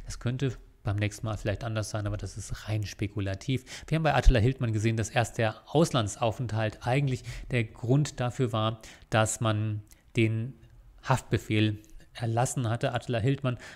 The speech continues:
hatte damals ja selbst gesagt, dass er davon ausging, er müsste das Land verlassen, weil derjenige, der böse Staat, der ihm sein Handy beschlagnahmt und eine Hausdurchsuchung durchführt, der würde auch bereit sein,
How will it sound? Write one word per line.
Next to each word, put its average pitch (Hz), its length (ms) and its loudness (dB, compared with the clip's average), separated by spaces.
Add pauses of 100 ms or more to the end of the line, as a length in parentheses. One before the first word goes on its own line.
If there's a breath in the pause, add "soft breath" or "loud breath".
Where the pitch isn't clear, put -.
hatte 127 160 2
damals 120 440 0
ja 113 280 2
selbst 120 520 0
gesagt, 120 520 0 (220 loud breath)
dass - 160 -4
er 120 160 0
davon 127 320 0
ausging, 147 540 4
er 110 100 2
müsste 127 320 2
das 117 120 -2
Land 120 240 2
verlassen, 120 600 2 (240 loud breath)
weil 113 300 4 (120)
derjenige, 127 720 4
der - 120 -12
böse 98 280 -6
Staat, 107 400 -4 (240 loud breath)
der 113 120 0
ihm 120 160 0
sein 107 200 0
Handy 127 640 8 (180)
beschlagnahmt 120 800 4
und 120 80 -2
eine 107 140 -2
Hausdurchsuchung 113 600 2
durchführt, 120 500 0 (240 loud breath)
der 113 160 4
würde 117 220 2
auch 113 140 -2
bereit 107 380 -2
sein, 110 400 -2